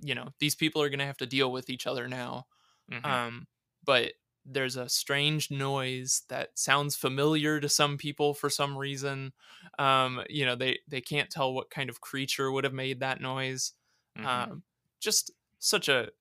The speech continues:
Speaker 1: such a classic J J Abrams move to, you know, just place this big mystery front and center right away, um,
Speaker 2: Mm-hmm.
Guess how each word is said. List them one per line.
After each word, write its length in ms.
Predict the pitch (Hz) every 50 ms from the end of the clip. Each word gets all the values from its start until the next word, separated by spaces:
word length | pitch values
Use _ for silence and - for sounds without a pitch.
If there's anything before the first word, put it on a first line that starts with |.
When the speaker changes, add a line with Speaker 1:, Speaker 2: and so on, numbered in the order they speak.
| _ _ _
Speaker 1:
such 240 | - - 180 170 -
a 60 | 143
classic 540 | - - - 135 135 131 - - 143 - -
J 220 | - - 123 135
J 120 | 127 131 135
Abrams 680 | 127 120 110 127 131 123 127 127 127 123 123 127 - -
move 440 | - 147 139 135 131 131 131 127 -
to, 260 | - 160 147 139 123 80
you 120 | - 156
know, 220 | 143 131 127 131 - _ _ _ _ _ _ _ _ _ _
just 360 | - 160 156 147 - - -
place 360 | - - 151 147 143 - - -
this 220 | - 135 127 -
big 420 | 131 127 - - 156 147 143 131
mystery 640 | 135 131 135 135 135 - - - 139 127 127 120 120
front 320 | - - - 131 127 -
and 120 | 135 131 -
center 360 | - 131 123 123 123 123 135
right 220 | 127 131 131 127
away, 500 | 127 123 123 123 123 127 - 120 135 - _ _ _ _ _ _ _
um, 120 | - 139 127
Speaker 2:
Mm-hmm. 320 | 123 120 113 101 90 -